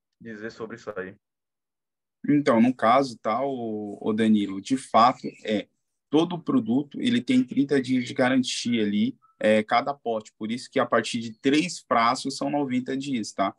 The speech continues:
Speaker 1: Uhum.
Speaker 2: Porque o cliente, ele vai ter trinta dias do primeiro, trinta dias do segundo e trinta dias do terceiro. Quando o cliente, ele compra um mais um,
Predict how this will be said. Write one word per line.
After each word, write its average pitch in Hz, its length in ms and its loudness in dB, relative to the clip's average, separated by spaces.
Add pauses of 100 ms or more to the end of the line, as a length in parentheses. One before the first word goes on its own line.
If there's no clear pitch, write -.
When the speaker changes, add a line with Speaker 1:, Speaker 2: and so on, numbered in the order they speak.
Speaker 1:
Uhum. 123 160 -20
Speaker 2:
Porque 104 240 -2
o 113 60 0
cliente, 117 400 -2
ele 110 80 -2
vai 113 200 4
ter 110 160 -2
trinta 120 400 -4
dias 110 260 -2
do 113 80 -10
primeiro, 139 540 0
trinta 120 380 -4
dias 110 180 -4
do 107 60 -6
segundo 131 480 -2
e 127 60 -8
trinta 123 340 -10
dias 117 220 -8
do 120 80 -12
terceiro. - 560 -4 (240)
Quando 131 220 6
o 143 40 4
cliente, 151 380 4
ele 151 120 0
compra 127 420 2 (100)
um 165 160 6
mais 117 340 2
um, 165 240 0